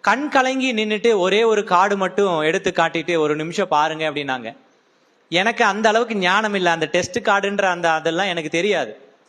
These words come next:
எங்க வீட்ல ரெண்டு பசங்கன்றதுனால இதெல்லாம் எங்களுக்கு எங்க அம்மா சொல்லி கொடுக்கல. அவ வச்சிருக்கிறது என்னன்னு எனக்கு தெரியல. நான் ஏதோ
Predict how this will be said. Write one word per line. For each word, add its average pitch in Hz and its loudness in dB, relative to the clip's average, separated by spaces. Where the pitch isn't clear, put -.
எங்க 156 -6
வீட்ல 208 0
ரெண்டு 190 -2
பசங்கன்றதுனால 180 -2
இதெல்லாம் 180 0
எங்களுக்கு 165 -4
எங்க 156 -2
அம்மா 175 -2
சொல்லி 190 -2
கொடுக்கல. 156 -6
அவ 180 0
வச்சிருக்கிறது 247 0
என்னன்னு 262 0
எனக்கு 220 -2
தெரியல. 185 -2
நான் 160 0
ஏதோ 254 2